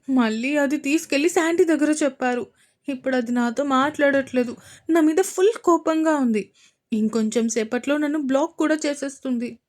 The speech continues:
అంది ప్రణవి. ఆ మాటకి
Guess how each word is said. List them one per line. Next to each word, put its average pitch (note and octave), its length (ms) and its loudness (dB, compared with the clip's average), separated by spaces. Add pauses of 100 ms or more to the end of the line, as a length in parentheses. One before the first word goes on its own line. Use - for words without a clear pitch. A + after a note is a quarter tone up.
(480)
అంది A#3+ 380 -2
ప్రణవి. C4+ 560 -4 (1500)
ఆ G4+ 140 4
మాటకి D#4+ 580 -2